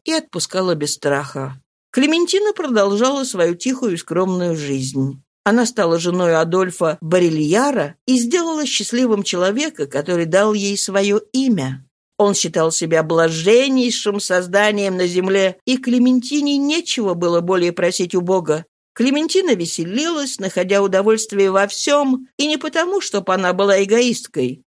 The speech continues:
Мы её хорошо знаем, чтобы могли утверждать такое предположение.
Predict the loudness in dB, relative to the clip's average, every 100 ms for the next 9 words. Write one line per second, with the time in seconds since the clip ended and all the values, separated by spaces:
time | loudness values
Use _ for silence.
0 | -8 0 0 2 0 0 -2 0 -2 2
1 | 0 2 0 -2 -6 -10 -4 0 4 4
2 | 2 2 0 0 -2 -2 0 0 0 -2
3 | -2 0 -2 0 -4 -2 0 0 0 -2
4 | -2 -4 -4